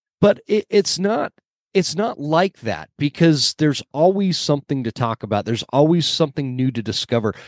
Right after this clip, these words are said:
It's like you meet the old, uh, you know, seventy-eight-year-old dude that's been hunting elk his entire life,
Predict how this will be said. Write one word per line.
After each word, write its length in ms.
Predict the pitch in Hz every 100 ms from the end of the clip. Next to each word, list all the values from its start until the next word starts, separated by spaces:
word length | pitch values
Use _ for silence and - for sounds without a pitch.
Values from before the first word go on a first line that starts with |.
| - -
It's 180 | -
like 180 | 190 170
you 80 | 175
meet 260 | 165 202 -
the 160 | 151
old, 420 | 151 156 156 139 123
uh, 420 | 139 131 117 110 110
you 120 | 135
know, 100 | 117
seventy-eight-year-old 1120 | - 175 180 165 147 151 131 135 135 123 104
dude 300 | 131 135 117
that's 160 | 110
been 160 | - 120
hunting 400 | 104 135 143 127
elk 260 | 127 120 -
his 180 | 110 98
entire 560 | 101 - 110 131 131
life, 340 | 123 110 104